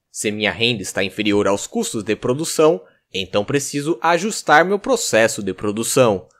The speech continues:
Talvez o cimento seja mais barato em outro lugar, então farei algumas pesquisas para ver se consigo diminuir meus custos de produção e, talvez, aumentar a qualidade do meu produto.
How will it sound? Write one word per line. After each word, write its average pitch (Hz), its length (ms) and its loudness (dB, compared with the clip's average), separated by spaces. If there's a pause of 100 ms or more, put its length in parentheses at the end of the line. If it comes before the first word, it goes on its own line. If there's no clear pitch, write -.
(160)
Talvez 131 760 4
o 104 80 -4
cimento 123 540 0
seja 185 220 -4
mais 196 200 0
barato 143 460 6
em 98 120 -8
outro 92 220 -6
lugar, 127 520 4 (160)
então 104 280 -6
farei 107 320 6
algumas 123 360 2
pesquisas 185 640 -4
para 220 240 2
ver 151 240 2
se 208 140 -6
consigo 185 520 -2
diminuir 101 440 -2
meus 139 260 2
custos 127 420 -4
de 104 140 0
produção 120 680 0 (260)
e, 104 340 0
talvez, 110 580 2 (240)
aumentar 151 680 2
a 156 60 2
qualidade 117 640 0
do 98 100 -8
meu 101 140 -2
produto. 127 640 -2